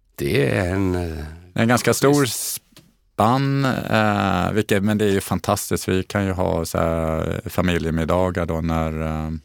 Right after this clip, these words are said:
Speaker 2: mina äldsta tjejer har respektive med, så att det är fullt av folk och det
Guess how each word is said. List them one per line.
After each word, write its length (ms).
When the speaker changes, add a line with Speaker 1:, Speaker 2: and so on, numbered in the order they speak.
Speaker 2:
mina 280
äldsta 680
tjejer 320
har 260
respektive 580
med, 240
så 100
att 60
det 100
är 40
fullt 400
av 60
folk 440
och 80
det 80